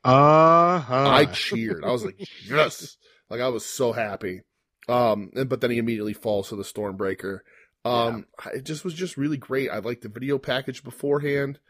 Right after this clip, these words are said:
Speaker 2: You
Speaker 1: I
Speaker 2: know,
Speaker 1: did
Speaker 2: I,
Speaker 1: too.
Speaker 2: I like that it was, you know, even though, uh, like, Ospreay was beating him up in the match, it still felt, like, very respectful in a way.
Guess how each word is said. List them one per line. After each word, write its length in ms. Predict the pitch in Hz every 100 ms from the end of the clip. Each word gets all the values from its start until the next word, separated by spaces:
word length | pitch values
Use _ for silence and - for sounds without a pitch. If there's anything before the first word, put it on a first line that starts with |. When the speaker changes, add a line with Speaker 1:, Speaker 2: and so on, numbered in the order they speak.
| _ _ _
Speaker 2:
You 120 | -
Speaker 1:
I 60 | 127
Speaker 2:
know, 60 | 131
Speaker 1:
did 100 | 113
Speaker 2:
I, 40 |
Speaker 1:
too. 300 | 113 104 92 _ -
Speaker 2:
I 120 | 127
like 300 | 123 110 -
that 140 | 117
it 80 | 110
was, 280 | 107 104 -
you 100 | 127
know, 160 | 110 101
even 260 | 135 143 151
though, 340 | 139 131 117 -
uh, 160 | 101 107 92
like, 160 | 110
Ospreay 340 | 101 113 - 113
was 140 | 107
beating 220 | 101 107
him 80 | 113
up 100 | 107
in 60 | 101
the 80 | 101
match, 320 | 113 113 -
it 80 | -
still 240 | - 113
felt, 260 | - 117 -
like, 180 | 101
very 220 | - 104 107
respectful 640 | 101 - 98 - - 131
in 80 | 131
a 40 |
way. 280 | 131 131 135